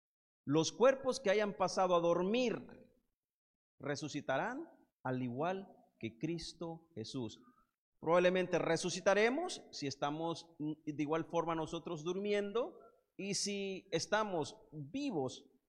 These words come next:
pues simplemente seremos transformados, ¿verdad? Seremos transformados. Esto, esto es lo que implica la resurrección.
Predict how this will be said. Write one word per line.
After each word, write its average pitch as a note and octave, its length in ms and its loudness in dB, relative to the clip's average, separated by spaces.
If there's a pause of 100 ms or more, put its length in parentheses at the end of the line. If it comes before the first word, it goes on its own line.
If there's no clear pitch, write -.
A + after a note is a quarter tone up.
pues C#3 340 0
simplemente E3+ 760 -2
seremos D3+ 540 0
transformados, D#3+ 1200 0 (360)
¿verdad? C#3+ 380 -2 (680)
Seremos C3+ 400 -4
transformados. D3+ 840 -4 (1500)
Esto, F#3+ 840 2 (640)
esto F#3 260 4
es A3 60 6
lo G#3+ 100 8
que A3 100 4
implica F3 680 6
la D#3 200 6
resurrección. D#3 920 2